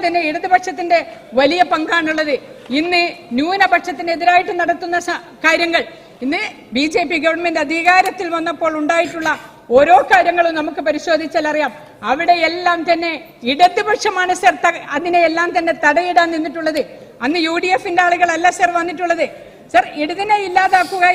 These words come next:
എന്ന് പറഞ്ഞാൽ ഇടതിനെ ഭയപ്പെടുന്നവരാണ് ബി ജെ പിക്കാർ. അവരോടൊപ്പം നിൽക്കുകയാണ്, അവരോടൊപ്പം യു ഡി എഫ് നിൽക്കുന്നു എന്നുള്ളതാണ് സത്യം. സർ, ഈ ജനക്ഷേമ നാടിന്റെ വികസനമോ ഒന്നും അല്ല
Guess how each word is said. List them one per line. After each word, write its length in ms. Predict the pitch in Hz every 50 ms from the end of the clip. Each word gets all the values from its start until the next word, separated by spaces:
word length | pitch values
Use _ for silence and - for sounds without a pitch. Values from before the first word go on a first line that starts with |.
| 339 330
എന്ന് 120 | 349 349 330
പറഞ്ഞാൽ 400 | 330 302 320 330 320 311 233 180 - - - - - - _ - 226
ഇടതിനെ 420 | 254 247 302 311 359 349 349 359 370 - - - 226 202
ഭയപ്പെടുന്നവരാണ് 960 | 240 247 247 285 302 - - 359 349 339 339 320 320 311 294 294 277 269 269 262 220 262
ബി 40 | 254 220
ജെ 100 | 277 262 -
പിക്കാർ. 260 | 285 233 - 233 190 - - - - - - - - - - -
അവരോടൊപ്പം 500 | 233 294 349 403 415 392 349 - 427 427 427
നിൽക്കുകയാണ്, 480 | 415 320 - 403 381 330 226 175 - - - - - - - - - - - - 220
അവരോടൊപ്പം 680 | 247 311 381 403 427 403 381 - - - - 381 392 - - - - - 233
യു 100 | 247 302 339 381 415
ഡി 60 | 427 415
എഫ് 160 | - - 427 370
നിൽക്കുന്നു 380 | 349 339 - - 339 320 349 381 453 403 339
എന്നുള്ളതാണ് 460 | 330 349 339 330 330 330 320 311 320 294 -
സത്യം. 320 | 320 262 220 - 247 - - - - - _ _ _ _ _ _ _ _ _ _ _ _ _ _ _ _ -
സർ, 120 | 359 359 - - 330 403
ഈ 40 | 480 415 359 254 262 285
ജനക്ഷേമ 580 | 320 320 339 381 392 392 - 440 440 403 440 427 403 381
നാടിന്റെ 380 | 339 339 349 381 370 381 381 349
വികസനമോ 500 | 311 294 311 311 - 370 349 339 339 330 320 302
ഒന്നും 200 | 311 330 349 330 294 285
അല്ല 140 | 294 311